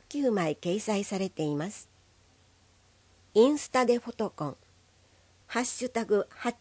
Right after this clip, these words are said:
チャンネルのタグをつけて、七月末から八月中旬に投稿された写真のうち、特に素敵な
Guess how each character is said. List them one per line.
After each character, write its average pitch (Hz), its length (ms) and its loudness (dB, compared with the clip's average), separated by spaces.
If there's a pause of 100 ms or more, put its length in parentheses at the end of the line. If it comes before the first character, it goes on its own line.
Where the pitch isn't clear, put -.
チ 302 80 4
ャ 294 100 6
ン 269 60 4
ネ 233 100 6
ル 208 100 4
の 196 140 6
タ 254 160 -6
グ 214 140 4
を 190 80 2
つ - 120 -10
け 180 140 -4
て、 170 260 -6 (420)
七 - 240 -4
月 269 280 2
末 254 120 2 (140)
か 185 120 -2
ら 175 120 0
八 226 280 -4
月 262 260 0
中 233 300 0
旬 214 240 2
に 208 120 6
投 208 260 0
稿 233 220 2
さ 220 140 -2
れ 208 100 0
た 196 140 -4
写 185 160 -6
真 202 320 0
の 196 120 0
う 190 80 -2
ち、 175 280 -6 (580)
特 262 280 2
に 196 160 6
素 - 100 -6
敵 202 280 0
な 190 240 0